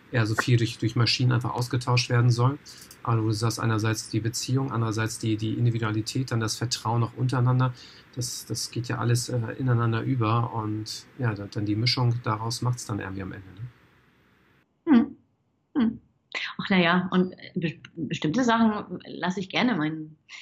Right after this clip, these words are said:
Speaker 2: meine, meinen digitalen Assistenten tun. <laughs> Muss ich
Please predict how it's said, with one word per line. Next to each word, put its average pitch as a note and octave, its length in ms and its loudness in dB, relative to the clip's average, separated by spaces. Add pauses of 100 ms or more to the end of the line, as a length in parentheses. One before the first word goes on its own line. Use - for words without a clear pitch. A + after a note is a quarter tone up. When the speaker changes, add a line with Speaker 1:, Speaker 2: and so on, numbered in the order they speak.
(360)
Speaker 2:
meine, D#3 520 -6 (320)
meinen D#3 180 2
digitalen D#3+ 500 4
Assistenten D#3+ 520 2
tun. D#3 280 -2 (220)
<laughs> - 600 2
Muss - 160 -4
ich F#3 80 4